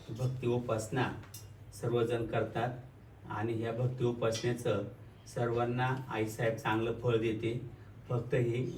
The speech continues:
भक्ती उपासना करताना ही दिखावा नाही पाहिजे, मने भावे करणे हे खूप गरजेचं आहे. बऱ्याच जणांचं काय आहे की फक्त दाखवण्यापुरती भक्ती असते, तर आपण जे काय करणार आहे ते अगदी मने भावे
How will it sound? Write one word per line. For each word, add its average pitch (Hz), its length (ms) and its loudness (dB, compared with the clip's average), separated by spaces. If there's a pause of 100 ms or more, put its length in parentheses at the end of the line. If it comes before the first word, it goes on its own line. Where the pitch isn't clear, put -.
भक्ती 131 260 4
उपासना 113 460 2
करताना 120 560 2 (680)
ही 127 220 4
दिखावा 135 400 8
नाही 127 240 10
पाहिजे, 123 360 10 (540)
मने 127 300 10
भावे 135 280 10
करणे 123 380 10
हे 120 180 8 (120)
खूप 117 180 4
गरजेचं 113 440 8
आहे. 101 240 4 (400)
बऱ्याच 120 320 8
जणांचं 127 500 6
काय 127 240 8
आहे 127 160 6 (420)
की 127 140 2
फक्त 131 320 4 (280)
दाखवण्यापुरती 127 1000 6
भक्ती 131 300 6
असते, - 380 2 (480)
तर 113 80 2
आपण 120 360 2
जे 127 120 2
काय 127 260 4
करणार 131 360 6
आहे 117 340 2
ते - 40 2
अगदी 117 400 0
मने 123 260 2
भावे 120 340 0